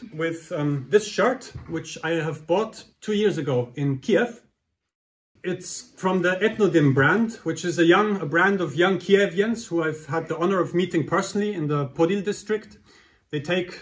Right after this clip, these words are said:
traditional, um, or imagined, maybe a bit ironic, uh, Ukrainian folklore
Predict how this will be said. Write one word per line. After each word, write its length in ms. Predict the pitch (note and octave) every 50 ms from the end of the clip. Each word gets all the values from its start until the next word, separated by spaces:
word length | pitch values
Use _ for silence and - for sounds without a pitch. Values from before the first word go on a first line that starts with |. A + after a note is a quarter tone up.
| - _ _
traditional, 760 | - - D#3+ D3+ G#3 G3 - - G3+ F#3+ F#3 F#3 F3+ E3 C3+ C#3
um, 440 | D#3+ D3 C#3+ D3 C#3+ C#3+ B2+ B2+ -
or 260 | - C#3 C3+ C3+ C3 C#3
imagined, 640 | D#3 C#3 C#3+ D#3+ F3+ E3 - F#3 F3 F3 E3+ E3+ -
maybe 180 | D3+ C#3+ C#3+ D3
a 40 | C#3
bit 220 | D3+ D3 - -
ironic, 640 | C#3 B2+ C#3 D3+ E3+ F3+ F3+ F3 F3 - - - -
uh, 260 | D3 C#3 C#3 C3+ C3+
Ukrainian 680 | C3 C3 D3 C#3+ - - D#3 E3 E3 E3 E3 D#3 C#3
folklore 720 | - - F3+ F3+ F3+ F3+ - E3+ E3 E3 D#3+ E3 D#3+ -